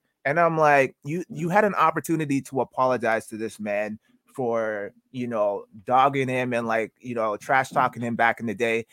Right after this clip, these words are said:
And instead you go and you, you, you hit him with that jab." And obviously he was, he was bothered by it. And I've heard a lot of, like, people,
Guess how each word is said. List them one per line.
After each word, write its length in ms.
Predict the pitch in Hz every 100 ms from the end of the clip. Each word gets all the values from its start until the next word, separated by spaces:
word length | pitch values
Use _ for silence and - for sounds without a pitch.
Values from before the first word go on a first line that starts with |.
| _ _ 123
And 100 | 123
instead 460 | 123 - 151 131
you 120 | 131
go 280 | 120 120 120
and 160 | 117 110
you, 320 | 110 110 101 _ 71 69 82 80
you, 260 | 92 107 101 - _
you 240 | 98 98 -
hit 180 | 139 127
him 120 | 117
with 140 | 113
that 260 | 117 113 110
jab." 380 | 110 107 98 92 _ _
And 300 | 117 113 104
obviously 520 | - 156 151 135 135 123
he 100 | 123
was, 240 | 110 - _
he 120 | 127
was 140 | 117
bothered 360 | 98 113 110 104
by 200 | 95 98
it. 140 | - - _ - _ -
And 100 | 143
I've 80 |
heard 160 | 143 175
a 40 |
lot 180 | 160 151
of, 120 | 147 -
like, 220 | 135 123
people, 500 | 147 139 123 117 113